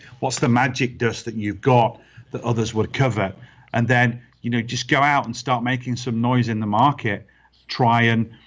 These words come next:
negotiate them and get into some of their customer relationships. And that's when they'll come and they'll take you out.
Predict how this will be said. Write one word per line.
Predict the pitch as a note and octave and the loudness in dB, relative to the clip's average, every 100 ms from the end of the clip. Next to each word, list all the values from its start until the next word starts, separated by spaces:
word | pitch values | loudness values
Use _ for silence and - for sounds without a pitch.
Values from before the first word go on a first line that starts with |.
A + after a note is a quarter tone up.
| _ - | _ -6
negotiate | A#2 A#2 A#2+ A2+ - B2 A#2 A2+ | -2 0 0 0 0 0 0 0
them | A#2+ A#2 A#2 A#2+ | 0 2 0 0
and | A2+ A#2 A#2 G#2+ | 0 0 0 -2
get | A2+ | -2
into | A#2 A#2 | -2 -4
some | - A#2 | -2 -2
of | |
their | A2+ | -2
customer | A2+ A#2+ - D3+ C3 | -4 -6 -4 0 0
relationships. | G#2 G2 F2+ F#2+ F2 G2 F#2+ - - - - - - - | 2 0 -4 -6 -4 -4 -4 -12 -20 -20 -20 -18 -12 -2
And | A2+ A#2 | 0 2
that's | A#2+ B2 | 0 0
when | B2+ A2+ | 0 2
they'll | A#2 | 0
come | A#2 A#2 A2 | 0 -2 -2
and | G#2+ | -4
they'll | |
take | G#2 B2+ A#2 A#2+ | -4 -2 -2 -2
you | A2 | 0
out. | A#2+ A#2 G2+ | 2 2 0